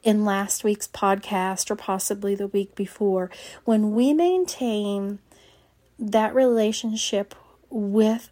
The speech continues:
the Lord, we can go out of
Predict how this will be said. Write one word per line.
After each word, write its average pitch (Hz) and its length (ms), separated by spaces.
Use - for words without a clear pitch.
the 247 200
Lord, 180 640
we 233 300
can 302 380
go 196 380
out 233 420
of 190 640